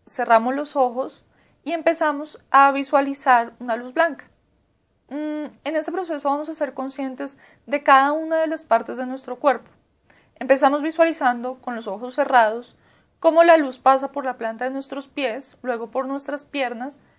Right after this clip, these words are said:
después por el vientre y la médula espinal y por último por los brazos y la cabeza. Luego, hacemos lo mismo desde la cabeza hasta los pies.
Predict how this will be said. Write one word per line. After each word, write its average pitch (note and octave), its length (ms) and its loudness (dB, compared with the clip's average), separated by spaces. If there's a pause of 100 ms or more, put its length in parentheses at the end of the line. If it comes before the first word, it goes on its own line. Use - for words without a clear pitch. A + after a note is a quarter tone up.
(380)
después C4+ 380 -4
por C#4 160 0
el D4+ 100 0
vientre C4+ 380 -4
y C4 40 -4
la C4 80 -6
médula B3 300 -6
espinal C4 540 0
y C#4 100 -8
por B3+ 140 -8
último A#3 340 -10
por B3+ 140 -8
los A#3+ 180 -14
brazos A3 440 0
y A#3 40 -14
la A#3 140 -12
cabeza. C4 400 -6 (960)
Luego, C4 440 0 (280)
hacemos C4+ 380 -6
lo E4 120 -4
mismo C4+ 320 -6
desde C4 300 -4
la B3 120 -4
cabeza B3 680 -6 (100)
hasta B3 300 -6
los C4+ 160 -8
pies. - 280 -6